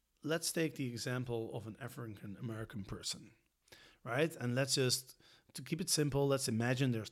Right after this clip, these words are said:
ten hosts. And one of the hosts is, is a racist. And that host doesn't want to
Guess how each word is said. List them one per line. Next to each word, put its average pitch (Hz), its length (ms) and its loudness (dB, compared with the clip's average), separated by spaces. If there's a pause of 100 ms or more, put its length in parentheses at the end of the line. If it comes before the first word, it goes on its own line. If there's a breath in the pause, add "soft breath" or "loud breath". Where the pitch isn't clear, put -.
ten 143 200 0
hosts. - 680 -6 (800 loud breath)
And 113 120 -2
one 170 160 4
of 202 140 0
the 127 80 4
hosts 113 600 -4 (460 loud breath)
is, 113 720 2 (180)
is 123 240 0
a 123 60 -4
racist. - 640 -2 (140)
And 113 240 -2
that 143 160 4
host 127 300 4
doesn't 135 280 6
want 123 260 2
to 110 320 2